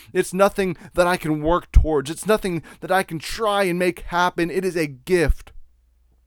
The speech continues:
of God. Jesus came and he makes, makes us alive together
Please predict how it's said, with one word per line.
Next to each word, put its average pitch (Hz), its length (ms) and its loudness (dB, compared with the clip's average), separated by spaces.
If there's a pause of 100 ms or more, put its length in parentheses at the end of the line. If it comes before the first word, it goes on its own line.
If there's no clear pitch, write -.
(220)
of 113 220 -2
God. 104 400 -6 (2500)
Jesus 139 320 -8
came 151 320 0
and 110 100 -6 (800)
he 135 140 -6
makes, 151 420 -2
makes 156 320 -2
us 147 140 -6
alive 135 480 -2
together 120 460 -6